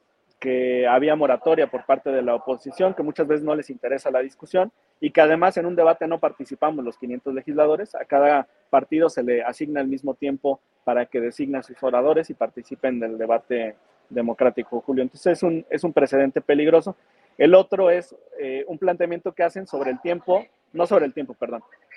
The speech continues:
sobre la forma de integrar el quórum y las votaciones en comisiones del Senado.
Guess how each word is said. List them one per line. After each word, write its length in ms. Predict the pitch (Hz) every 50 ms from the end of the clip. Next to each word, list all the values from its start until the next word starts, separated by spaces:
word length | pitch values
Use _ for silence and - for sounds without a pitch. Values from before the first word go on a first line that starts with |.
| - _
sobre 340 | _ - 170 151 151 143 143
la 220 | 143 143 143 135
forma 460 | - - 196 208 214 202 175 175 185 175
de 80 | 147
integrar 460 | 135 131 - 139 135 139 147 151 156
el 120 | 165 160 156
quórum 360 | - 165 165 170 175 175 160
y 40 | 135
las 160 | 123 123 120
votaciones 500 | 123 120 - 127 120 - 147 147 151 143
en 100 | 143 123
comisiones 520 | - 123 123 123 120 - 147 143 147 139
del 140 | 131 127 120
Senado. 360 | - 131 123 127 123 117 104